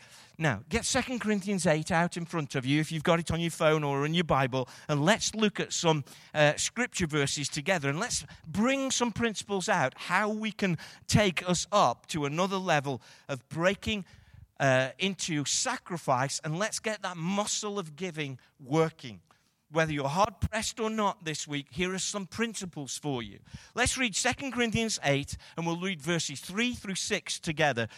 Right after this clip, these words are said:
and you follow along in your translation as well. "For I testify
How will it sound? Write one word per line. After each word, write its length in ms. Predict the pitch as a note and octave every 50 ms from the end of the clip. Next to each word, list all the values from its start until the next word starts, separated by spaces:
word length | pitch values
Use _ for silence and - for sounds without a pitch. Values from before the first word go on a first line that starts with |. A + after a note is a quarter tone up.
| - - - - - -
and 140 | D#3 D#3+ E3+
you 140 | G3 G3+
follow 280 | - - A3 G3 F#3+ F#3
along 300 | F3+ F3+ F3+ E3+ E3+ D#3+
in 140 | D#3 D3+ D3+
your 160 | D#3 D#3+ D#3+
translation 640 | - - E3+ D3+ C#3+ - - D3+ C#3 C#3 - - C#3+
as 140 | C3 A#2+ B2+
well. 260 | B2+ A#2 G2+ F2 F2+ - _ _ _ _ _ _ _ _ _ _ _ _ _ _ - - - - - -
"For 180 | - F#3 G3
I 140 | G3 G#3 A3
testify 840 | - - - D4 C#4 - - C4 A3+ - - C#3 A2 A2 B2 D#3 D#3+